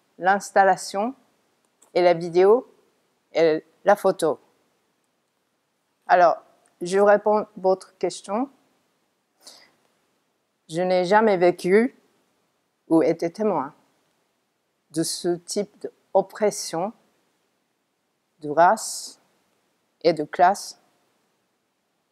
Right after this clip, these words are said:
ou de genre dans le cadre de ma démarche artistique, mais dans ma vie quotidienne, si, évidemment. Mais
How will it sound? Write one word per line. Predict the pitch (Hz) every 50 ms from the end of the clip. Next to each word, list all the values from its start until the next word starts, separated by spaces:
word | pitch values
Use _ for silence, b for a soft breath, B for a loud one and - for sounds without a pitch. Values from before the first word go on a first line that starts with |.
| _ -
ou | 165 160
de | 151 160 156
genre | 151 143 175 175 185 196 175 156 - - _ _ _ _ _ _ _ _ _ _ _ _ _ _ _ _ _ _ _ _ _ _ _ _ _ _
dans | - 170 175 170
le | 175 175
cadre | 170 - 196 190 190 185 156 147 165 160
de | 170 170 190 202 _ _ _ _ _ -
ma | - 190 208 214 - -
démarche | 175 185 190 196 202 214 202 - - - - - _ _ _ _ _ _ _ _ _
artistique, | - 170 165 - 165 165 - - - 185 226 269 _ - - - _ _ _ _ _ _ _ _ _ _ _ _ _ _ _ _ _ _ _ _ _ _ _ -
mais | 180 196 214 214 - - _ _ _ _ _ _ _ _ _ _ _ _ _ -
dans | 170 185 185 190
ma | 196 190 180
vie | 170 190 196 190 - _ _ _ _ _ _ _ -
quotidienne, | - 247 240 - 214 185 151 156 147 160 185 202 - _ _ _ _
si, | - - - - - 208 220 202 - _ _ _ _ - -
évidemment. | 170 165 185 185 202 196 180 135 - _ _ _ _ _ _ _ _ _ _ _ _ _ _ _ _ _ _ _ _ _ _ _ _ _ _ _ _ _ _ _ _ _ _ _ _ _ _ _ _ -
Mais | 208 190 220 233 226 202 -